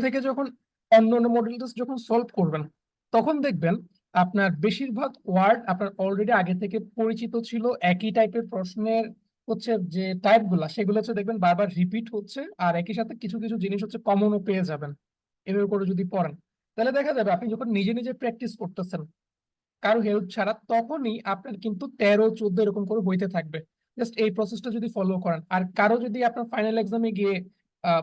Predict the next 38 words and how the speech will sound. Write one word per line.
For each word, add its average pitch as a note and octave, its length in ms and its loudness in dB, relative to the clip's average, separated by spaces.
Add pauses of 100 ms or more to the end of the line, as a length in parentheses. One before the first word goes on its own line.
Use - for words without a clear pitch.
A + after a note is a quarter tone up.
(120)
পনেরো A3+ 260 4 (100)
থেকে A#3+ 160 -4 (120)
যদি A#3 180 -6 (240)
তেরোটা A3 360 4
যদি A3 200 0
হয়ে A3+ 200 4
যায়, E3 180 -2
মানে G3+ 180 -2
হচ্ছে A3+ 240 -4
আপনি A3+ 180 -4 (160)
মানে F#3 120 -4 (180)
চিলে A3+ 280 0 (120)
পরীক্ষা G#3+ 340 -2
দিতে A3+ 240 -4
গেছেন, A#3 260 -4 (580)
চিলে A#3 320 2
পরীক্ষা G#3+ 320 -2
থেকে G#3 220 -4
বের F3 160 0
হইছেন, E3+ 240 -6 (120)
আপনি G3 200 -2
যে A3 120 2
পাস G#3+ 140 4 (100)
করবেন A#3 260 -2 (480)
ওইটা G#3 160 2 (100)
হচ্ছে A3 160 -2 (200)
হান্ড্রেড G#3+ 280 0
পার্সেন্ট G#3+ 360 -4
শিওর A3+ 260 2
হয়ে E3 160 0
যাবেন। D3+ 180 -8 (340)
আর G#3 140 -14
কা-, - 220 -6
সেম A#3+ 200 0
ভাবে B3 180 0
যদি A#3+ 200 -2
আপনার A#3 220 2 (100)
লিসেনিং A#3 320 2